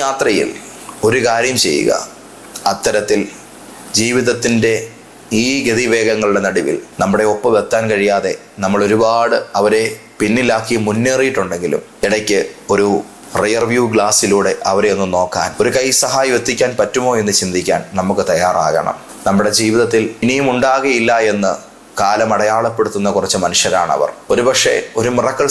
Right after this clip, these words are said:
സംഭവിച്ചവർ തിരിച്ചു വന്നേക്കാം. എന്നാൽ പോലും അവരുടെ ജീവിതത്തിൻ്റെ ഈ ഒറ്റപ്പെടൽ അവരെ ചില പാഠങ്ങൾ പഠിപ്പിക്കും. ആ പാഠങ്ങളിൽ നിന്ന് അവർ സ്വയമേ തന്നെ നമ്മളോടൊക്കെ ഒരു അകലം പാലിക്കാനുള്ള സാധ്യതയുണ്ട്. അനാരോഗ്യത്തിൽ കൂടെ നിന്നവരാരാണ്?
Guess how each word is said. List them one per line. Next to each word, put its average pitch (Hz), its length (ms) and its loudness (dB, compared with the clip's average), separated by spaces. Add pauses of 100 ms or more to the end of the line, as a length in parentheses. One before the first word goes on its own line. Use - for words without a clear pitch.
സംഭവിച്ചവർ 131 440 0 (100)
തിരിച്ചു 120 260 0
വന്നേക്കാം. 90 420 -2 (480)
എന്നാൽ 95 220 0 (100)
പോലും 85 260 2 (300)
അവരുടെ 107 340 2 (500)
ജീവിതത്തിൻ്റെ 113 720 0
ഈ - 100 0
ഒറ്റപ്പെടൽ 107 500 -2
അവരെ 107 260 2
ചില 98 100 2 (100)
പാഠങ്ങൾ 92 440 0
പഠിപ്പിക്കും. 82 440 -6 (320)
ആ - 0 - (160)
പാഠങ്ങളിൽ 101 600 0
നിന്ന് 92 200 -2 (280)
അവർ 95 160 2 (320)
സ്വയമേ 117 440 0 (120)
തന്നെ 87 220 -4 (320)
നമ്മളോടൊക്കെ 101 560 2
ഒരു 95 100 2
അകലം 104 320 0
പാലിക്കാനുള്ള 90 560 -2 (100)
സാധ്യതയുണ്ട്. 78 640 -2 (340)
അനാരോഗ്യത്തിൽ 110 640 2 (100)
കൂടെ 107 240 4
നിന്നവരാരാണ്? 85 680 2